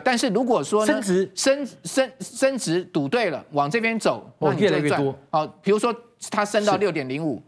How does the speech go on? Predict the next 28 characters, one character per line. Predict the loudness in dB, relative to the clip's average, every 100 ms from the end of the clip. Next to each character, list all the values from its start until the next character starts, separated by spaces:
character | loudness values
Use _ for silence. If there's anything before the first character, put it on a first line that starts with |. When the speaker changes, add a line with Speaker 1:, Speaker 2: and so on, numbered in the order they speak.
| _
Speaker 1:
你 | -4
就 | 0
赚 | 0 0
十 | 0 -2
万 | -2
美 | -2
金。 | -6 -6
Speaker 2:
对。 | 0 0 0 -2
Speaker 1:
但 | -2 0
是 | 0
如 | 0 0
果 | 2 0
说 | 0 0 0
呢， | -2 -2
Speaker 2:
它 | -4
贬 | 0 2
值。 | 2 0
Speaker 1:
它 |
如 | 0
果 | 0
从 | -2 -4
六， | 0 -2 -2
它 | -4 -4
触 | -2 0 0
及 | 0
六 | 0 0
点 | -2
二， | -2 -4